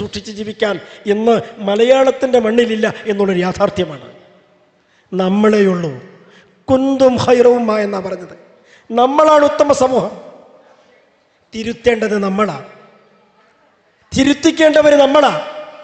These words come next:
ആളുകളെ തിരുത്താൻ, നീ അങ്ങനെ ചെയ്യരുത് എന്ന് പറയാൻ ഞാനും നിങ്ങളും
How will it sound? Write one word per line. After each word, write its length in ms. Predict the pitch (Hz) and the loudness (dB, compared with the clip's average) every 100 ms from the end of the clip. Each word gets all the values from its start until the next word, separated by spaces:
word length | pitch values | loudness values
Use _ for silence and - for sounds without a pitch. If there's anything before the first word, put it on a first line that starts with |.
| - - - - 185 | -20 -20 -20 -8 0
ആളുകളെ 340 | 233 240 240 240 | 4 4 2 -2
തിരുത്താൻ, 400 | 240 247 247 202 156 - - - | -4 0 2 0 -4 -14 -20 -8
നീ 100 | 240 233 - - | -6 -6 -10 -10
അങ്ങനെ 240 | 202 233 247 240 | -2 0 0 2
ചെയ്യരുത് 420 | 226 262 269 - 254 | 0 2 0 0 2
എന്ന് 140 | 247 240 | 2 0
പറയാൻ 340 | 226 254 220 - - - - - - _ _ _ _ - | 2 2 2 -2 -14 -18 -20 -20 -20 _ _ _ _ -4
ഞാനും 260 | 190 220 214 | 0 2 2
നിങ്ങളും 300 | 214 226 214 | 2 2 2